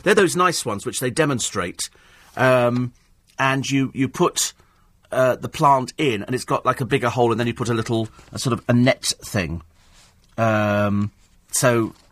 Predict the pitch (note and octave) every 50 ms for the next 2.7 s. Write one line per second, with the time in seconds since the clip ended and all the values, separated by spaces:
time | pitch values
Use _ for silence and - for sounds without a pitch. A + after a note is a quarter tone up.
0 | _ _ _ _ _ _ _ _ - A#2 G#2 E3 E3+ D3 B2 - - A#2+ G2+ E2
1 | E2 G2+ F#2 F#2+ G2 - C3+ B2 C3+ B2+ C3 - - B2+ A#2+ G#2+ A2+ A2 A2 G#2+
2 | G#2+ G2+ G2 G#2 G#2+ G2 F#2+ - - F2 F2+ E2 - -